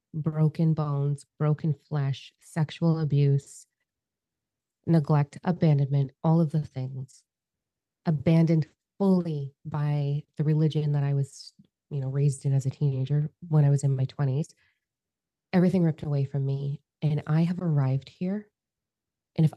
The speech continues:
I can do it, I remember saying this to you, if I can fucking do this, what the fuck can you do?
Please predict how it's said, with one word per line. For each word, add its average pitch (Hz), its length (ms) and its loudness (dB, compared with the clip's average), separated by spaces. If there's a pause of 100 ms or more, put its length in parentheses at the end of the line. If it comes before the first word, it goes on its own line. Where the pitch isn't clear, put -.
I 151 200 0
can 185 140 -2
do 196 120 0
it, 190 60 0
I 160 40 4
remember 143 260 2
saying 139 260 0
this 143 120 -4
to 196 80 -4
you, 196 80 0
if 156 120 -6
I 160 80 -2
can - 180 -12
fucking 220 260 -8
do 151 120 2
this, 185 220 -4
what 185 80 -2
the 196 60 -4
fuck - 220 -10 (100)
can 170 140 -4
you 131 120 0
do? 113 220 -6